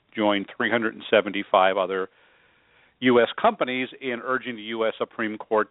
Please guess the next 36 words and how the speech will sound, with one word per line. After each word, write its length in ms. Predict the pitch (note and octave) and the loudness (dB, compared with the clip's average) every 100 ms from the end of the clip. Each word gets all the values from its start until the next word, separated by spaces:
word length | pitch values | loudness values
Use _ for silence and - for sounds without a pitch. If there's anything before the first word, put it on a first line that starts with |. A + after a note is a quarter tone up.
| - - | -8 -10
to 320 | G2+ F#2+ F#2+ _ - | -10 -10 -14 _ 0
basically 400 | C#3 C3 - A2+ | 2 2 0 -4
make 200 | G#2 G2+ | -4 -4
gay 200 | G#2+ G#2 | -4 -4
marriage 340 | F#2+ F#2+ F#2 - | -2 0 -2 -2
legal 540 | G2+ G2 F#2 F2+ F2+ - - | -10 -10 -6 -6 -6 -10 -12
nationwide. 720 | F#2 F2+ - F2 F2+ D#2 D2+ _ _ _ _ _ _ - | -8 -6 -8 -6 -6 -6 -10 _ _ _ _ _ _ 2
Um, 380 | F#2 F#2 F#2 G2 | 6 6 4 2
and 300 | F#2+ F#2+ F#2+ | -4 -6 -2
the, 180 | G#2 F#2+ G2+ | -2 -2 -4
the 80 | |
amicus 440 | G#2+ A#2 G#2+ G#2 G2 | 0 2 2 0 -2
brief 220 | - A2 - | 0 0 4
got 160 | G2+ - | 2 2
some 100 | G2 | -6
attention, 720 | - E3 D3+ - C#3+ C#3 B2 | 0 2 2 0 0 -2 -4
be-, 120 | A#2+ | -4
especially 500 | A2 - A#2+ A2 A2 | -6 0 2 2 0
because 380 | G2+ G2+ - G#2+ G2+ | -8 -4 0 0 0
of 120 | F2+ | -6
the, 300 | F2+ F2+ G2 G#2 | -6 -8 -8 -10
the, 80 | F#2+ _ _ _ | -14 _ _ _
the 80 | G#2+ | -10
player, 540 | - A2+ F#2+ F#2 F#2 | 0 2 2 0 -2
uh, 260 | A2+ G#2 A2+ | 0 2 2
of 60 | G#2 | 0
the, 120 | G2 | -4
the 100 | A2 - | -6 -6
teams, 300 | C3 G#2+ G2+ - _ - A#2+ | -4 -4 -6 -12 _ -4 2
and 120 | A2 | 6
Robert 260 | G#2+ G#2 | 6 4
Kraft, 380 | - A#2+ A2 - | -2 2 2 2
the 140 | G#2 G#2 | -4 -4
owner 200 | G2+ F#2+ | -4 -6
of 120 | F2 | -10
the 260 | F2+ F#2 | -14 -12